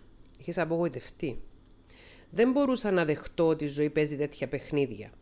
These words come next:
Νόμιζα ότι παντρευόμαστε με τον έρωτα της ζωής μας και δεν γινόταν τελικά αυ-,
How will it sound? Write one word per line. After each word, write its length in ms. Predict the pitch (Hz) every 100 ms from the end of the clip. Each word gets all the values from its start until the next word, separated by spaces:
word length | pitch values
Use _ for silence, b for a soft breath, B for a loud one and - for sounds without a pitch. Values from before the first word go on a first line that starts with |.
| - B B B -
Νόμιζα 680 | 180 262 285 185 151 175 -
ότι 200 | 196 226
παντρευόμαστε 720 | 220 180 151 147 220 233 -
με 100 | 175
τον 180 | 151 147
έρωτα 280 | 208 214 196
της 160 | 160
ζωής 300 | 147 180 233
μας 180 | 156 147
και 120 | -
δεν 140 | 175 233
γινόταν 500 | 233 226 208 170 147
τελικά 360 | 139 135 135
αυ-, 220 | 131 -